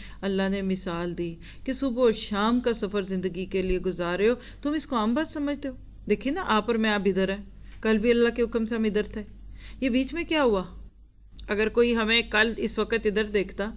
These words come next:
और आज फिर आके देखे, तो कहेगा, "लगता है कल से तुम इधर ही बैठे हो।" लेकिन आप और मैं इस बात के गवाह हैं कि हमारी आंखों ने कल से लेके आज तक कितनी निशानियां देखी।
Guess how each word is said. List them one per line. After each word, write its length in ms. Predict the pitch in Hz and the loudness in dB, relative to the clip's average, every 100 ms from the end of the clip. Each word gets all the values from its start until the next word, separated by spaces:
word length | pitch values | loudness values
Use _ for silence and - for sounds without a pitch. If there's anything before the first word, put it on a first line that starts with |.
| - - - - - - - | -14 -20 -20 -20 -20 -20 -4
और 120 | 214 | 2
आज 160 | 208 208 | 4 2
फिर 200 | 208 214 | 4 4
आके 260 | 208 202 214 | 4 2 2
देखे, 280 | 196 196 | 2 0
तो 120 | 214 214 | -2 0
कहेगा, 280 | 208 202 | 2 2
"लगता 280 | 214 196 220 | 0 0 -2
है 20 | |
कल 220 | 220 202 196 | 0 0 2
से 140 | 226 | 0
तुम 180 | 226 208 | 0 0
इधर 180 | 196 214 | 0 0
ही 60 | |
बैठे 280 | 190 175 185 | 0 -2 -4
हो।" 160 | 180 185 - - - - - - | -8 -10 -16 -18 -16 -18 -6 -4
लेकिन 240 | 190 196 | 0 2
आप 240 | 190 196 196 | 4 4 2
और 100 | 214 | 2
मैं 160 | 208 | 2
इस 140 | 208 196 | 0 0
बात 280 | 185 214 - | 0 0 0
के 140 | 220 | 0
गवाह 280 | 190 185 190 | 0 0 0
हैं 100 | 196 | 0
कि 80 | 202 | -2
हमारी 340 | 190 190 196 | 0 0 0
आंखों 320 | 180 180 196 | -2 -2 -2
ने 140 | 202 208 | -2 -2
कल 280 | - 208 | 2 2
से 180 | 202 233 | 2 2
लेके 260 | 220 196 202 | 2 2 2
आज 240 | 190 185 | 2 2
तक 160 | 208 196 | -2 -2
कितनी 440 | 208 214 214 233 | -4 0 0 2
निशानियां 520 | 233 226 202 190 208 | 0 0 -2 0 0
देखी। 340 | 202 202 214 | 0 -2 -4